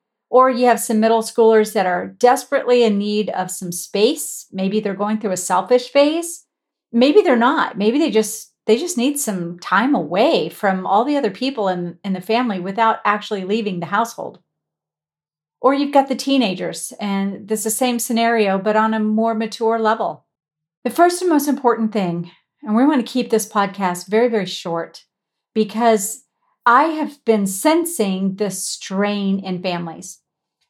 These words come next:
But when you see dissension, when you see a fracture in the relationship, when you see subtle resentments, first take it in prayer. Then talk about it with your spouse if you're married,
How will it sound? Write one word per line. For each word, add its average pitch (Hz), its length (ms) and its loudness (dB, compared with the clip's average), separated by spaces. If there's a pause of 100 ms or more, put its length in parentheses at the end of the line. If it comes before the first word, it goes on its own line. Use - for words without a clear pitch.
But 240 200 4
when 240 200 2
you 277 380 0
see 233 800 -4 (140)
dissension, 220 1040 -2
when 180 180 -2
you 233 220 -4
see 208 600 -2
a 170 60 -12
fracture 208 800 -2
in 185 200 -6
the 175 100 -6
relationship, 196 920 -6
when 170 160 -8
you 196 140 -4
see 202 480 -4 (240)
subtle 202 400 -2
resentments, 180 880 -8 (340)
first 294 420 0
take 233 220 0
it 214 60 2
in 190 180 0
prayer. 170 380 -8 (1300)
Then 254 500 2 (1080)
talk 285 200 2
about 254 240 4
it - 40 -8
with 220 160 -2
your 220 80 0
spouse 180 440 -2
if 185 100 -12
you're 185 100 -4
married, 160 420 -4